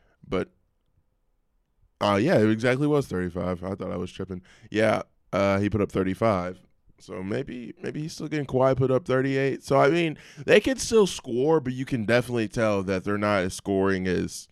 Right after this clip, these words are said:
g-, how, how do I wanna phrase this? They're not as scoring like they used to. They're still scorers, don't get me wrong, but Kawhi's defense is definitely not the defense that he had when he f-,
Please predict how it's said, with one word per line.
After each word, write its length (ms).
g-, 160
how, 280
how 100
do 60
I 40
wanna 200
phrase 260
this? 180
They're 120
not 180
as 100
scoring 420
like 160
they 100
used 400
to. 180
They're 140
still 220
scorers, 500
don't 180
get 100
me 100
wrong, 480
but 320
Kawhi's 460
defense 720
is 100
definitely 320
not 260
the 120
defense 400
that 160
he 160
had 300
when 140
he 120
f-, 180